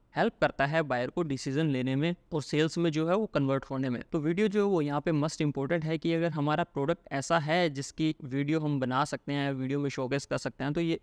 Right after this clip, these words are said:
definitely जो है वो वहाँ पे होनी चाहिए। उसके बाद में हम क्या कर सकते हैं लिस्टिंग ऑप्टिमाइजेशन के लिए कि भाई हम वेरिएशन जो है वो भी क्रिएट कर सकते हैं। जैसे मैं यहाँ पे आपको एक एग्जांपल के लिए बता रहा हूँ कि मेरा एक प्रोडक्ट है पार्टी फैन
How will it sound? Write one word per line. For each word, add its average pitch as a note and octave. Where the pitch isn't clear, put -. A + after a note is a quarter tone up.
definitely C#3+
जो C3+
है D#3+
वो D3
वहाँ B2
पे E3
होनी C3
चाहिए। A#2
उसके E3
बाद D3+
में F#3+
हम F#3
क्या F3
कर E3
सकते D3
हैं D#3
लिस्टिंग D3+
ऑप्टिमाइजेशन C#3+
के D3
लिए D#3+
कि G3+
भाई G#3
हम G#3
वेरिएशन D#3+
जो E3+
है G3
वो D3+
भी C#3+
क्रिएट B2+
कर -
सकते -
हैं। -
जैसे D3+
मैं F#3
यहाँ D#3+
पे D#3+
आपको D#3+
एक D#3
एग्जांपल C#3
के D#3
लिए D3+
बता B2+
रहा B2
हूँ D#3
कि E3
मेरा D#3
एक D3+
प्रोडक्ट C3+
है E3
पार्टी B2
फैन A2